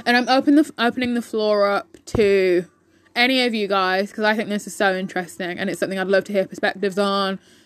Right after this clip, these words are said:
and get advice on, is, like, crystal, I don't know if I should say spirituality, 'cause I don't know if I'm spiritual or not, and I don't wanna, like, hog the term,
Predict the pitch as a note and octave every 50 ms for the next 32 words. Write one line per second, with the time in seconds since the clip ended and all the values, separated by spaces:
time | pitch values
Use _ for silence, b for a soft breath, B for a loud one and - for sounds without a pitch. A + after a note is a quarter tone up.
0 | b b b - G3+ - - - G3 F3+ G3+ F#3+ F#3 F3+ F#3 - F#3 F3+ F#3 F3+
1 | F3+ F3+ F#3 F3+ F3+ - b b b b b b b b - - A3+ A3 G#3+ G#3+
2 | G3 - - - _ _ _ _ _ _ _ _ _ _ _ _ _ _ _ -
3 | A3 G#3+ G3+ G3 F#3+ - - _ _ - - - C4+ C4 - - - - C4 A#3+
4 | A#3+ A#3+ - B B B B B - D4 F4+ G#4 A4+ A4 - C4 C4 C4+ C4 B3+
5 | - C4 B3 - A#3 - - A3 A3 - - - G#3 F#3 - - A3 F#3 F3+ F3+
6 | F3+ - A#3 - A3 A#3 C4+ C#4+ B3 C4 B3 A#3 - G#3+ G#3 - - F3 E3 -
7 | - - F3 F3 F3 F3+ F3+ - - _ _ _ _ _ _ _ _ _ - A3
8 | A#3 A#3 B3+ A#3+ A3+ B3 A#3+ A#3+ A#3 A#3 A3+ - - A3 A3 - - _ _ -
9 | - G#3+ G#3 A3 F#3+ F#3 F#3+ F#3+ - - F3+ E3+ E3+ D3+ D#3 E3+ G3 G#3